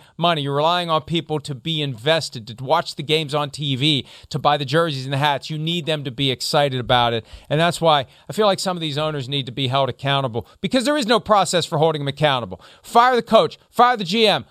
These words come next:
cut the player, do this. But the owner's still there.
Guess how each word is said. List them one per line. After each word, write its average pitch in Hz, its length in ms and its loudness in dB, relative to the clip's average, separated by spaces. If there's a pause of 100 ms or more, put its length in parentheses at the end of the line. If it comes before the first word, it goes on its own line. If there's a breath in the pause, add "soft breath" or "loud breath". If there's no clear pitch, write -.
(140 soft breath)
cut 247 240 4
the 214 80 -2
player, 190 400 4 (200 soft breath)
do 240 240 2
this. 226 500 2 (480)
But - 100 -16
the 185 120 0
owner's 190 240 -2
still 170 260 0
there. 156 320 0